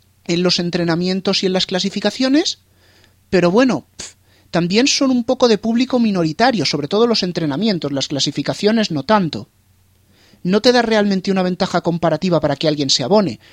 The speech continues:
Y respecto al Moto G P, pues bueno, si las carreras se van a ver en diferido, yo lo que me estoy temiendo, y en la situación económica en la que estamos, la gente va a decir, pues mira, antes que pagarme una pasta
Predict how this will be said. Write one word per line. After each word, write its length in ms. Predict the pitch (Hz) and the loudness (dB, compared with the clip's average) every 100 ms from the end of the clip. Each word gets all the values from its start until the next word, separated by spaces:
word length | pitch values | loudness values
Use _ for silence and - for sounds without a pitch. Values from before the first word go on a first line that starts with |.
| - - - - _ | -20 -20 -20 -20 _
Y 120 | 202 | -2
respecto 480 | 190 185 - 190 - | 2 0 0 -2 2
al 80 | 180 | 2
Moto 240 | 190 233 269 | 4 2 2
G 180 | 247 | 0
P, 300 | 214 262 175 - _ _ _ _ _ - | 2 2 2 -6 _ _ _ _ _ -4
pues 220 | 165 160 | 0 2
bueno, 320 | 175 240 233 - | 2 2 0 0
si 180 | - | -2
las 180 | 180 180 | 2 2
carreras 380 | - 180 214 277 | 2 0 2 2
se 140 | - | 2
van 180 | 240 233 | 0 0
a 40 | 220 | 2
ver 140 | 226 | 2
en 120 | 214 | 2
diferido, 500 | 202 - 180 190 262 | 0 -2 -2 0 0
yo 220 | 262 196 | 4 4
lo 100 | 269 | 4
que 100 | 233 | 2
me 80 | 151 | -2
estoy 220 | 131 185 | 0 0
temiendo, 440 | 208 233 247 220 117 | 2 2 2 2 -2
y 120 | 139 | -2
en 80 | 147 | -2
la 60 | |
situación 520 | 117 143 131 - 208 160 | -2 -4 -6 2 2 2
económica 480 | 139 160 202 160 | -2 0 0 -2
en 100 | 117 | -4
la 100 | 127 | -2
que 100 | 170 | 0
estamos, 540 | 202 - 208 170 262 - _ _ _ _ _ _ _ _ _ _ _ - | -2 2 0 0 -4 -8 _ _ _ _ _ _ _ _ _ _ _ 0
la 200 | 180 165 | 2 4
gente 320 | 214 226 262 | 2 2 4
va 80 | 220 | 4
a 40 | |
decir, 260 | 180 165 - | 4 0 -2
pues 180 | 143 | -4
mira, 280 | 180 202 170 - | 0 2 2 0
antes 340 | 175 190 - | -2 0 0
que 120 | 214 | 0
pagarme 520 | 202 196 208 170 113 - _ _ _ | 0 2 2 2 -4 -8 _ _ _
una 300 | 185 180 190 | 0 2 2
pasta 460 | 220 208 - 123 | 4 2 2 -4